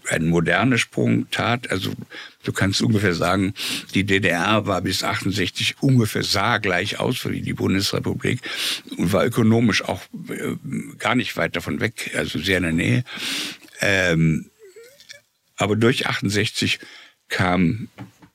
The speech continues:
in die Bundesrepublik eine Art Pfiff oder eine, ähm, eine Buntheit und eine, eine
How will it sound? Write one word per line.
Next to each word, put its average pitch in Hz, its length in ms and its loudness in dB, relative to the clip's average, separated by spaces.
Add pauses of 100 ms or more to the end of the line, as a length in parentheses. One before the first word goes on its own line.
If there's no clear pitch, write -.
(120)
in 87 140 0
die 90 60 -4
Bundesrepublik 87 760 2
eine 82 220 -2
Art - 200 -4
Pfiff - 560 0
oder 82 320 -2
eine, 71 360 -2 (640)
ähm, 55 800 0 (480)
eine 82 120 0
Buntheit 95 800 2
und - 520 -2
eine, 71 400 -2
eine - 340 -2